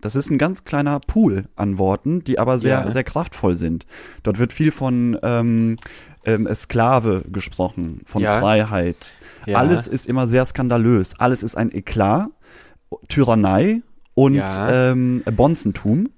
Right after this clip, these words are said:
Speaker 1: wird auch immer sehr oft ange-, angebracht. Und es ist, äh, alles immer ein Sumpf. Und jeder,
Speaker 2: Mhm.
Speaker 1: der eine andere Meinung hat, sollte zum Psychiater gehen, weil er krank ist. Und das zieht sich wirklich durch jeden Tweet, durch jede Rede. Ähm, wenn man sich mal anguckt, was die,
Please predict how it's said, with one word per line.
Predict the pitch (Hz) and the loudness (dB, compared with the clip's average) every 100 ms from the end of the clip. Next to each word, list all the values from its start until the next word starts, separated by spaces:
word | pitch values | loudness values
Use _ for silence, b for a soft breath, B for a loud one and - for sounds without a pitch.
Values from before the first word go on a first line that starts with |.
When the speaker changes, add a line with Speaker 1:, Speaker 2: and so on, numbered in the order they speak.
| - | -6
Speaker 1:
wird | 113 - | -2 2
auch | 120 143 | 0 0
immer | 139 143 | -2 0
sehr | 135 131 | 0 -2
oft | 131 - | -2 -2
ange-, | 139 147 143 | 0 0 0
angebracht. | 131 143 127 156 160 - B B B B - | -2 -4 -4 -8 -10 -14 B B B B 0
Und | 143 | 2
es | 147 143 | 2 -2
ist, | - - | -6 0
äh, | 127 127 123 | 2 2 2
alles | 123 131 | -2 -2
immer | - 120 - | -2 -4 -2
ein | 107 | -2
Sumpf. | 101 107 190 262 - - b b - | 0 2 2 0 -6 -20 b b -2
Und | 113 | 0
jeder, | 123 165 | 2 2
Speaker 2:
Mhm. | |
Speaker 1:
der | 151 | 2
eine | 135 127 | 2 0
andere | 127 123 | 0 0
Meinung | 104 117 143 139 | 0 2 0 0
hat, | 135 | -2
sollte | 117 120 | 0 0
zum | 123 120 | -2 -8
Psychiater | - 113 120 123 117 | -4 -2 -2 -2 -2
gehen, | 117 | 0
weil | 107 107 | 2 0
er | |
krank | 110 101 107 - | -2 -2 -2 -2
ist. | - - - _ | -14 -16 -20 _
Und | - 110 | -2 2
das | 135 - | 2 0
zieht | - 156 | -6 -4
sich | 151 135 | -4 -4
wirklich | 143 127 | -6 -2
durch | 117 110 | -4 -2
jeden | 117 131 | 0 0
Tweet, | 120 143 156 170 - | -2 -2 0 0 -4
durch | 127 120 | -4 -2
jede | 127 123 123 117 117 | 0 2 4 2 2
Rede. | 127 131 123 123 113 113 | 2 2 2 2 0 0
Ähm, | 110 110 110 101 - - | 0 0 0 -2 -8 -12
wenn | 82 113 117 | -8 -2 0
man | 113 | 0
sich | 120 | -2
mal | 123 | -2
anguckt, | 120 127 127 | -2 -4 -4
was | 110 117 | -4 -4
die, | 123 117 | 0 -2